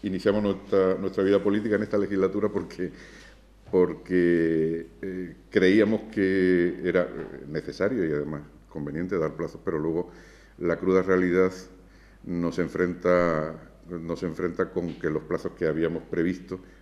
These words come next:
pues, no son los adecuados. Con lo cual, desde luego, es, es un proyecto que viene ya de, de muy antiguo, eh, de inicio de legislatura.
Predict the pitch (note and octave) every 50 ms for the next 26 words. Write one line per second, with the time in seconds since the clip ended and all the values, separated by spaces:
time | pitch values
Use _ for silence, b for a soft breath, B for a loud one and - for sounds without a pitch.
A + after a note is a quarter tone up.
0 | B B D#2+ D2+ D2 D2 C#2+ D#2 C#2+ C2+ - D#2 C2 C2 - - C#2 C#2 - -
1 | - D#2+ D#2 G2 F#2+ G2+ G2+ B B B B B B F2+ E2+ D#2+ F2 F#2 G2+ G2+
2 | A2 A2+ - - - G2 F#2+ F#2+ F#2+ F#2 F2+ F2 E2+ D2+ - - - F#2+ F2 -
3 | G2 D#2+ D2+ D#2 D2+ C#2+ - - - C#2 C#2 C#2 C#2 C2 C2+ D2 C2+ C2+ C#2+ D2+
4 | C#2+ C2+ - - - - - - D#2+ D#2+ D2+ C#2+ C#2+ - - D#2+ D#2 D#2+ E2 F2+
5 | F#2 E2 D2 C#2+ - - C2 B1+ - - - C#2+ C#2+ D#2 D2+ - F#2+ F2 F2 F2
6 | E2+ F2 F2+ E2+ E2+ E2 E2+ F2+ G2 G#2